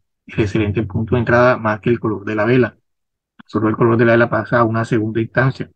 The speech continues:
Nosotros operamos buscando es el excelente punto de entrada, buscando la mecha. In-, inclusive de antemano nosotros sabemos que la vela puede quedar,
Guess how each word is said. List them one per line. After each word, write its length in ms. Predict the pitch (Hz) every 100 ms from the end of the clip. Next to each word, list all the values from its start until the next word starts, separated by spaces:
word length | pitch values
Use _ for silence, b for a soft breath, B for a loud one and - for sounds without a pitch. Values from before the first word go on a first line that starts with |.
| _ _ -
Nosotros 380 | 107 110 101 113
operamos 420 | 120 113 117 131 _ _ _ -
buscando 460 | 110 90 107 107
es 240 | 117 117 -
el 240 | 123 113
excelente 460 | 107 110 104 101 104
punto 420 | - 107 98 113
de 60 | 113
entrada, 420 | 107 131 123 90 _ _ _ _ -
buscando 380 | 95 101 98 107
la 120 | 104
mecha. 400 | 117 127 - - _ _ _ _ _ _ _ _ -
In-, 240 | 110 117
inclusive 500 | 104 110 110 95 135
de 80 | 135
antemano 420 | 123 113 104 117
nosotros 380 | 135 123 117 127
sabemos 320 | 127 123 120 -
que 100 | 110
la 100 | 104
vela 200 | 110 117
puede 220 | 120 113
quedar, 340 | 120 117 117